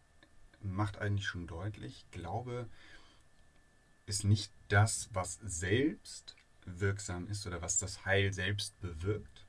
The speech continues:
sondern im Glaube kommt das Heil zu mir. Ja? Also das Heilsgeschehen findet schon durch Jesus Christus am Kreuz statt.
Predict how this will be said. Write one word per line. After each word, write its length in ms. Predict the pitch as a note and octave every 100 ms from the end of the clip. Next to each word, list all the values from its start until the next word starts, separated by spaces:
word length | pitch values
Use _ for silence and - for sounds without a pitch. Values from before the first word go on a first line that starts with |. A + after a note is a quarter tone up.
| - - - - -
sondern 600 | G2 F#2 F#2 F#2+ G2 G2 - - - - -
im 280 | A2+ C#3 A2
Glaube 720 | F#2+ G2 A#2 A2 A2+ A2 G2 - - -
kommt 380 | G#2+ A#2 C3+
das 300 | G#2+ G2+ -
Heil 320 | G#2 G#2+ A2 G#2
zu 260 | - -
mir. 460 | A2+ A#2 C3 G#2 - - - - -
Ja? 320 | D#2+ D#2 F2 G#2 - - - - -
Also 300 | G2+ G2+ F#2
das 300 | - G2 -
Heilsgeschehen 1040 | - A#2+ B2+ C3+ - - G2 - A2 B2 A#2
findet 320 | G2+ A#2 G#2+
schon 460 | - G#2 G#2+ G#2+ G2+
durch 200 | A2 A2
Jesus 280 | A2 G#2 G2
Christus 420 | - G#2 G2+ G2
am 160 | G2 G2
Kreuz 300 | G2 F#2+ G2
statt. 340 | - E2+ D2+